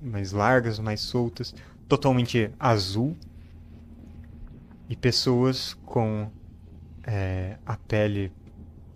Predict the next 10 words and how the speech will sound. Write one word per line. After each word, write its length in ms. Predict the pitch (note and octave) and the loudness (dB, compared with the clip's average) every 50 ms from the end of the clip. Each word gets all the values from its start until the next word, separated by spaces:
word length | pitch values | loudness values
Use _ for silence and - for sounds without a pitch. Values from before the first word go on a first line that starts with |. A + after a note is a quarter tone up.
| - - - | -20 -10 -6
azul 460 | - A2+ G2+ F2+ G2 G#2+ A2 G#2+ G2+ F#2 D#2+ - - - - - - - - - - - - - - - - - - - - - - | -4 -4 -2 -2 -2 -2 -2 -2 -2 -6 -10 -14 -18 -20 -20 -20 -20 -20 -20 -20 -20 -20 -20 -20 -20 -18 -18 -18 -18 -18 -14 -6 -2
fundo 220 | C3 B2+ A#2+ A#2+ | 0 0 2 2
do 100 | A2+ A#2+ | 2 2
mar, 440 | A2+ A2 G#2+ G#2+ A2 B2 C3+ D3+ - - - - - - - - - - - - - - - - - - - - - - - - - - - - - - | 4 4 6 6 6 6 4 0 -4 -12 -18 -20 -20 -20 -20 -20 -18 -18 -20 -20 -20 -20 -20 -20 -20 -20 -20 -20 -20 -20 -20 -20 -20 -20 -20 -20 -20 -14
com 400 | - - - A#2 G#2+ G#2 G2+ G2+ | -12 -6 -4 -2 -2 -2 -2 0
algumas, 1080 | G2+ G#2 G#2 G2 F#2+ G#2+ G#2+ G#2 G#2 G2+ G2+ G2 F#2+ F2+ - - - - - - - - - - - - - - - - - - - - - | 0 0 0 0 -2 -2 0 0 0 0 -2 -4 -4 -4 -4 -2 -2 -2 -2 -4 -6 -10 -14 -18 -20 -20 -20 -20 -20 -20 -20 -20 -20 -16 -10
ah, 260 | - G2+ F#2 F2 F2+ - | -8 -6 -4 -6 -6 -4
orelhas 500 | - B2 A2 G#2+ A2 A#2+ B2+ B2+ A#2 G2+ | -2 0 2 2 4 4 4 4 4 2
mais 240 | G2+ G#2 G2+ G2 F#2+ | 0 -2 -2 -2 -4
afiladas 960 | G2 - - - F#2+ F#2 G2 G#2+ A#2 A#2+ A#2 A#2 A2 A2+ A2+ A2 - - - | -6 -8 -8 -6 -4 -2 0 0 0 0 0 -2 -2 -4 -4 -6 -6 -10 -12